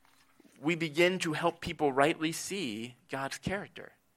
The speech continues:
They begin to rightly understand who God is and what God is like. And that is what it means to praise God, to see, you know, we often associate, uh, praise with maybe singing or saying certain types of words,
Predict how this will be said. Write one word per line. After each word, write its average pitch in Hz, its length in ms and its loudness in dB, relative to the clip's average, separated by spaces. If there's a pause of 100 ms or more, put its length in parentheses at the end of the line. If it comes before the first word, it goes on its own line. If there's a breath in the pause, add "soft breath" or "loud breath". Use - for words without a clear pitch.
(280)
They 139 60 0
begin 160 220 0
to 151 100 6
rightly 165 360 8
understand 160 540 2
who 185 200 -4
God 160 240 0
is 120 360 -2
and 127 200 -8
what 135 140 -6
God 123 200 -4
is 120 180 -10
like. 156 240 -10 (1300)
And 156 140 2
that 180 160 10
is 180 140 8
what 170 140 8
it 147 100 4
means 175 300 4
to - 140 -4
praise 156 420 6
God, 135 360 8 (180)
to 135 240 2
see, - 420 -2
you 185 100 4
know, 165 80 8
we 165 100 12
often 165 260 10
associate, 147 640 6 (260 loud breath)
uh, 120 220 12 (160)
praise 170 600 10
with 127 320 8 (200 soft breath)
maybe 120 360 2
singing 190 840 4 (220 soft breath)
or 117 440 8
saying 151 680 2 (140)
certain 143 340 2
types 147 380 0
of 131 140 -2
words, 127 580 2